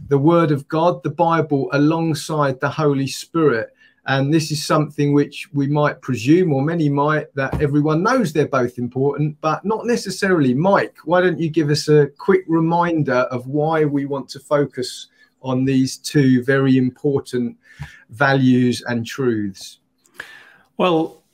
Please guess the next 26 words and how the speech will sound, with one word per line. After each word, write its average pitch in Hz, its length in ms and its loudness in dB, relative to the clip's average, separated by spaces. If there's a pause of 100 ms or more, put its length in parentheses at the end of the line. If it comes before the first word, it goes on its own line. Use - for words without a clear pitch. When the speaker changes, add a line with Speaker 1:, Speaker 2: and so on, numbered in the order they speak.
Speaker 2:
yeah, 147 220 0
hello 170 320 2
everybody. 170 500 -2
Good 147 280 -6
to 147 160 -8
be 143 140 -8
back 143 220 -10
with 143 140 -6
you. 180 240 0
I 170 140 -2
think 269 320 -6
we 175 340 0 (180)
wanted 160 360 -8
to 156 80 -8
do 139 260 -4
a, 127 140 -6 (160)
a 143 80 -16
podcast 131 540 -6
series 120 420 -6
that 117 60 -12
just 131 220 -12
explored 127 760 -6 (960)
these 127 200 -4
two 131 240 -8
themes, 110 460 -8
because 139 720 -8